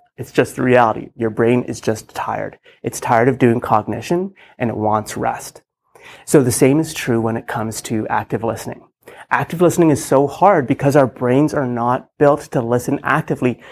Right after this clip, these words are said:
for an extended period of time. So an activity you can do, and I would strongly suggest doing this on your own time, or maybe, uh, during school or something. No, not during school, but on your own time. Here's an i-,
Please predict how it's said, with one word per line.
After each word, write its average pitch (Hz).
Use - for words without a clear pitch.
for -
an 127
extended 127
period 123
of 117
time. 120
So -
an 110
activity 127
you 180
can 175
do, 147
and 113
I 113
would 120
strongly 135
suggest 151
doing 139
this 123
on 131
your 123
own 127
time, 127
or 117
maybe, 120
uh, 113
during 113
school 175
or 117
something. 110
No, 110
not 127
during 113
school, 113
but -
on 147
your 165
own 156
time. 120
Here's 151
an 131
i-, 117